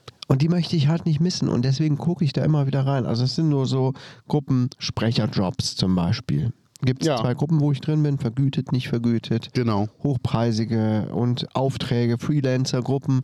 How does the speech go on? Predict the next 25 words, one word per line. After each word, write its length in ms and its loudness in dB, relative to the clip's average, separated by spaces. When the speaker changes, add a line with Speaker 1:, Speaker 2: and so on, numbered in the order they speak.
Speaker 1:
Darüber 320 2
habe 100 0
ich 60 -2
auch 120 0
tatsächlich 440 -2
schon 240 -2
öfter 280 0
was 180 0
bekommen 580 0
Speaker 2:
Ja. 260 2
Speaker 1:
und 200 0
Kontakte 440 0
geknüpft. 500 -2
Und 100 2
das 180 0
ist 220 -12
echt 600 -4
gut, 420 0
wenn 160 2
diese 220 2
ganze 320 0
andere 220 2
Scheiße 480 0
nicht 260 -4
wäre. 320 -6